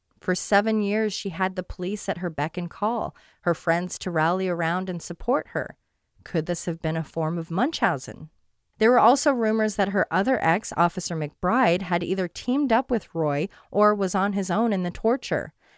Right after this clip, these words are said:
Some reasons people think this could be the case was due to his intimate knowledge and involvement, his access to her and her home,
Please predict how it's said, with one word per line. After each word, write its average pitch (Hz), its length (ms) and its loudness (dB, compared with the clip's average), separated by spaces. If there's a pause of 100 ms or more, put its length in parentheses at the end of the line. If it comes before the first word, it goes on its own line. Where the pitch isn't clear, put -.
(120)
Some 208 280 2
reasons 202 340 -2
people 180 320 -4
think 175 280 -8
this 160 160 -8
could 165 200 -8
be 160 80 -8
the 156 100 -8
case 151 460 -6
was 165 160 -4
due 170 200 -4
to - 120 -10
his 165 180 -4
intimate 208 440 -2
knowledge 160 440 -2
and 160 160 -6
involvement, 156 800 -2 (240)
his 175 220 -4
access 170 440 -2
to 165 100 -6
her 180 280 -2
and 160 120 -6
her 156 100 -4
home, 185 480 -2